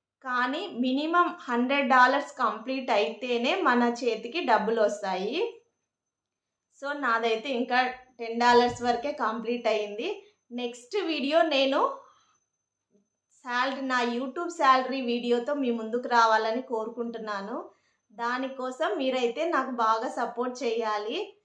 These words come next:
సపోర్ట్ చేస్తారని కూడా మనస్ఫూర్తిగా ఆశిస్తున్నాను. YouTube ఛానల్ స్టార్ట్ చేసిన తర్వాత వ్యూస్ అయితే రావడం లేదని డిస్కరేజ్ అయిపోయి మధ్యలో డిస్కంటిన్యూ చేసేవాళ్ళు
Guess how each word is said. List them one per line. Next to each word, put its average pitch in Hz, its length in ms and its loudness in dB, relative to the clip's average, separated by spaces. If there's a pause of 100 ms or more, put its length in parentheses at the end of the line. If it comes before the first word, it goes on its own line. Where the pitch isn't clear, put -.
(260)
సపోర్ట్ 262 420 -8
చేస్తారని 262 640 -2
కూడా 247 200 0 (100)
మనస్ఫూర్తిగా 247 720 -4
ఆశిస్తున్నాను. 220 840 -6 (520)
YouTube 285 440 -10
ఛానల్ 277 440 -2
స్టార్ట్ 240 420 -2
చేసిన 240 420 -2
తర్వాత 202 560 -6 (560)
వ్యూస్ 254 400 -10
అయితే 247 300 -4 (100)
రావడం 214 400 0 (120)
లేదని 202 440 -6 (680)
డిస్కరేజ్ 254 560 -10
అయిపోయి 208 540 -6 (240)
మధ్యలో 226 420 -4 (100)
డిస్కంటిన్యూ 233 680 -4
చేసేవాళ్ళు 208 480 -4